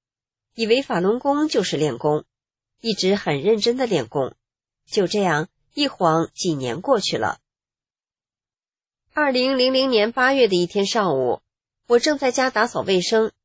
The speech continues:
突然间耳边响起师父的说话声：“多看书，多学法，多看书，多学法，多看书，多学法。”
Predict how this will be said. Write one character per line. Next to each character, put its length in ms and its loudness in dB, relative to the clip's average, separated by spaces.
突 160 -2
然 180 2
间 340 2
耳 120 4
边 220 0
响 240 2
起 180 0
师 200 -2
父 120 -4
的 100 0
说 160 0
话 220 -2
声 320 -4
：“多 160 6
看 260 0
书， 360 0
多 220 4
学 220 2
法， 360 -4
多 160 4
看 260 0
书， 360 2
多 240 4
学 220 0
法， 360 -4
多 140 2
看 260 -2
书， 380 2
多 240 0
学 200 0
法。” 320 -4